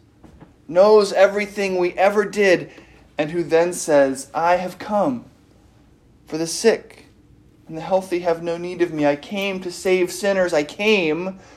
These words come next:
to save you."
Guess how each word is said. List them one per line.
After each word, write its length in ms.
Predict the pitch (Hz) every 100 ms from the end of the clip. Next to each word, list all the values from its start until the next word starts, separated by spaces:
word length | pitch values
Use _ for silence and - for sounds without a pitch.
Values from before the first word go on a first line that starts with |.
| -
to 100 | 170
save 760 | - - 196 185 160 160 165 - _ _ _ _ _ _ _ _ _
you." 420 | 160 202 165 113